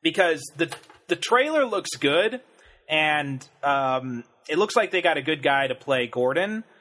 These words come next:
but I don't know. I'm still, I'm very wary of these shows like Smallville, where it's all, let's sh-, throw in every single character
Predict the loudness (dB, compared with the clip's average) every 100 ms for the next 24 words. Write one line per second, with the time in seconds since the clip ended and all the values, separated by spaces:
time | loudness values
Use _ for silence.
0 | _ _ _ _ _ -2 0 0 -6 _
1 | -14 -12 -12 -14 -20 _ _ _ 0 2
2 | 4 2 0 -2 2 2 2 -2 _ _
3 | _ _ -2 -2 4 4 4 2 0 2
4 | 2 0 -2 -4 -2 0 2 2 0 -2
5 | -2 -4 0 2 2 2 2 0 _ -20
6 | _ _ -2 0 0 0 0 2 0 -2
7 | 0 0 0 -6 -6 -8 _ _ -14 2
8 | 4 4 0 -4 -6 2 2 4 -2 0
9 | -2 0 0 2 2 4 0 -2 -2 -2